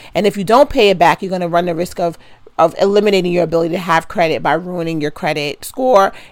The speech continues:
and ruining your relationships with the, with credit card companies. And so it is a stressful debt to have. It's a stressful debt to carry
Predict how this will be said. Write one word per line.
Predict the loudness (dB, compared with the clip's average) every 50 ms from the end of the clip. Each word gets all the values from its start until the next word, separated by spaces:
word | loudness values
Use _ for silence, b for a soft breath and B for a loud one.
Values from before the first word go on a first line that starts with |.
| B -2
and | 0 0 0 0 0
ruining | -2 -2 -2 -2 -2
your | -2 -2 -2
relationships | -2 -2 -4 -4 -6 -8 -10 -10 -10 -10 -10
with | -12 -10 -10
the, | -10 -6
with | -6 -6 -6
credit | -2 -2 -2 -2 -2
card | -2 -2 -4 -4 -2
companies. | -4 -6 -4 -4 -6 -6 -6 -8 -10 -10 B B B B B B B B B -20 -20 -20 -20 _ -20 -20 -20 -20 _ _ -20 -10 -6
And | -6 -4
so | 4 6 6 8 8 6 4 0 -4 -8 _ _
it | 2 2 4
is | 2 2 0
a | -2
stressful | -2 0 2 2 2 2 0 0 0 2
debt | 4 4 4 4 2
to | -2 -4
have. | -2 0 0 0 0 -2
It's | -4 -6 -8
a | -8
stressful | -2 -2 -2 -2 0 -4 -4 -2
debt | 0 0 -2 -2
to | -6 -10
carry | -8 -2 2 4 4 4 4 4 2 0 -2 -4